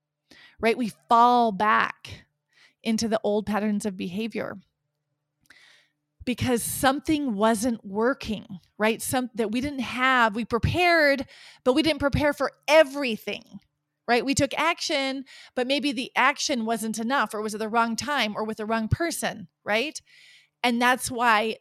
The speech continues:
maintenance didn't stay and you went to relapse. And the only way you can find that out is by giving it your first go. And that's what I mean by the upward spiral.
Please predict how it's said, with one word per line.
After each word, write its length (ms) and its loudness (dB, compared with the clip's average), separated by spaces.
maintenance 500 -4
didn't 280 -8
stay 380 -2
and 80 -4
you 80 -4
went 160 -8
to 100 -14
relapse. 480 -4
And 80 -4
the 140 -6
only 540 4
way 720 0
you 280 2
can 340 0
find 560 0
that 280 4
out 320 6
is 200 -2
by 300 2
giving 300 0
it 100 -2
your 140 -2
first 560 -4
go. 380 2
And 260 -2
that's 460 -8
what 180 -8
I 120 -8
mean 380 -6
by 100 -8
the 120 -14
upward 380 -10
spiral. 580 -14